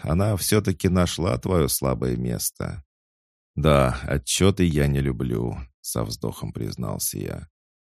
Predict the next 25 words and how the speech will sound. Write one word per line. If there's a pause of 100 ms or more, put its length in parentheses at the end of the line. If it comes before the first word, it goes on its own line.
(220)
«Поэтому
уже
завтра
Лора
снова
переезжает
ко
мне (300)
и
остается
в
комнате
до
тех
пор, (220)
пока
я
не
научу
ее
пользоваться
новыми
способностями». (680)
Йен
замер.